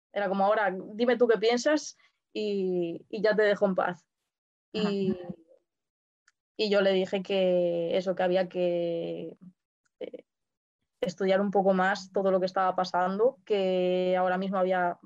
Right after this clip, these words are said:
Speaker 1: mm, muchos casos, muchas transiciones, cuando realmente no hacían falta, que la disforia, pues, científicamente se ha demostrado que un ochenta por ciento de, de los casos puede remitir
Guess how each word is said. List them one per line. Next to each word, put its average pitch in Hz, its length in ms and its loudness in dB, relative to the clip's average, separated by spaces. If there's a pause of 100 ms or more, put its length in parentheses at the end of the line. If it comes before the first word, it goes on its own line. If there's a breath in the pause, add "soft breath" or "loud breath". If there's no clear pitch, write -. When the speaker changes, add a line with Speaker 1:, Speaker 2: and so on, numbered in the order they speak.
(100)
Speaker 1:
mm, 180 520 -6
muchos 196 360 -4
casos, 202 520 0
muchas 190 320 -2
transiciones, 196 960 0 (220 soft breath)
cuando 202 280 2
realmente 196 440 0
no 202 80 -2
hacían 190 320 -2
falta, 190 400 0
que 185 400 -4
la 190 160 0
disforia, 190 540 2
pues, 175 320 -10 (600)
científicamente 190 680 0
se 190 100 -2
ha - 20 4
demostrado 190 480 2
que 180 120 2
un 180 80 0
ochenta 180 400 0
por 190 140 -2
ciento 185 360 2
de, 180 480 4 (280 soft breath)
de 196 160 0
los 190 180 2
casos 185 360 -2 (120)
puede 196 240 4
remitir 190 560 0